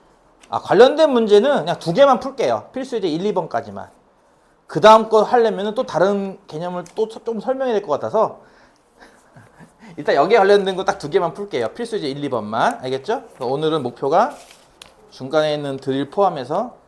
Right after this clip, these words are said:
필수 예제 일, 이 번. 잠깐만, 드릴을 하려면은 개념을 좀 더 해야 되는데? 어떡하지? 아, 그럼 일, 이 번만 하고 개념만 설명할게요. 아니다, 개념을 하고 일, 이 번 할게요.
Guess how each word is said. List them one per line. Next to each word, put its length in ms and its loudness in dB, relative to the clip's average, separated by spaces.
필수 260 -10
예제 160 -8
일, 140 -8
이 60 -10
번. 160 -10
잠깐만, 380 2
드릴을 380 0
하려면은 500 0
개념을 380 0
좀 140 -4
더 60 -2
해야 100 0
되는데? 400 -8
어떡하지? 480 -12
아, 120 0
그럼 140 -4
일, 120 0
이 80 -2
번만 240 4
하고 180 0
개념만 340 -4
설명할게요. 500 -6
아니다, 280 4
개념을 500 8
하고 200 6
일, 140 2
이 80 8
번 100 6
할게요. 480 2